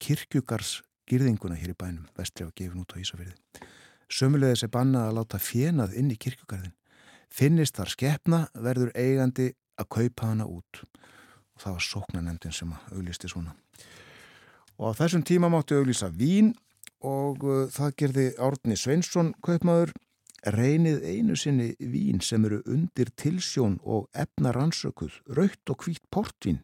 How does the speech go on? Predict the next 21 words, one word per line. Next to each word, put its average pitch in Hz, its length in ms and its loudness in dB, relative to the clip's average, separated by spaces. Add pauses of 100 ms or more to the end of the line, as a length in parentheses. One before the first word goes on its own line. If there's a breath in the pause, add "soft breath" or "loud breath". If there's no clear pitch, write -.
Madeira 131 680 0
og 107 160 -6
sherry 175 380 -4 (880 soft breath)
frá - 260 -10
Albert 104 480 -8
B. 104 220 -2
Kohn, 127 320 -2 (260)
København. 104 560 -2 (360)
Aðalbirgðir 120 760 4
á 113 80 -2
Ísafirði 127 460 -2
hjá 87 160 -2 (240)
Árna 113 240 -2
Sveinssyni." 87 420 -4 (840 loud breath)
<clears throat> 131 540 2
Og, 104 320 -6
uh, 101 260 -4 (1120)
svo 123 320 0 (420)
var 92 160 -8
þetta. 139 440 0 (800 loud breath)
"Böð 139 560 0